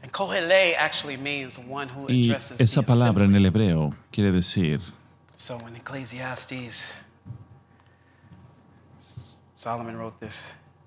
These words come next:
Speaker 1: speaking to us,
Speaker 2: Salomón habló en este libro.
Speaker 1: addressing us, those that have assembled themselves together.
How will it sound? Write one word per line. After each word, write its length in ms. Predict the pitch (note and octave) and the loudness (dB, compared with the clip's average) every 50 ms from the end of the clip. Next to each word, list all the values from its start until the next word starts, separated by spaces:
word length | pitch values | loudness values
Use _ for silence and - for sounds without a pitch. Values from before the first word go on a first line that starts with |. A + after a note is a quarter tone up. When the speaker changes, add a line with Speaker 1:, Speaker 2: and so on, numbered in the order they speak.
| _ _ _ _ _ _ _ _ _ _ _ _ _ _ _ | _ _ _ _ _ _ _ _ _ _ _ _ _ _ _
Speaker 1:
speaking 500 | - - - - B2+ A#2+ - B2 A#2+ A#2 - - | -18 -16 -12 -12 -12 -12 -12 -14 -14 -14 -14 -14
to 160 | - A2 A2+ A2 | -12 -12 -10 -10
us, 160 | A2+ A2+ - | -10 -8 0
Speaker 2:
Salomón 500 | - - G2+ G#2 G2+ A#2+ D3 C#3+ A#2+ - - - - - - | 4 6 8 8 10 8 8 6 4 2 -2 -8 -10 -2 2
habló 540 | A2+ G2+ F2+ A2 B2 A2+ F#2 F2 E2+ E2 - | 4 6 8 8 8 8 8 6 6 4 4
en 160 | G2 F#2+ G2 | 4 6 6
este 220 | G2 F#2 - - - | 6 6 4 2 2
libro. 280 | E2 E2 E2+ D2+ D2+ D#2+ | 2 4 2 2 2 0
Speaker 1:
addressing 500 | D#2 D3+ C#3+ B2+ A#2+ - - C3 B2+ B2 | 0 0 0 0 0 0 0 -2 -4 -6
us, 580 | - - A#2+ A#2 - - - - - - - - - - - - - _ _ _ _ _ _ | -6 -4 -2 0 2 2 2 2 2 0 -4 -8 -16 -20 -20 -20 -20 _ _ _ _ _ _
those 400 | - B2 B2 B2 B2+ - - - - | -8 -8 -6 -6 -8 -10 -10 -12 -12
that 140 | B2 A#2 A#2+ | -14 -12 -12
have 160 | A#2+ A2 A2 | -12 -12 -8
assembled 440 | A2 - - - C3+ B2 A#2 A#2 - | -6 -4 -4 -4 -6 -8 -14 -16 -16
themselves 480 | - A#2 A2+ - - A#2 A2 A2 - - | -12 -8 -8 -8 -6 -8 -10 -14 -18 -20
together. 380 | - A2 G2+ B2 A#2+ A2 A2+ A2+ | -20 -16 -14 -14 -14 -14 -16 -18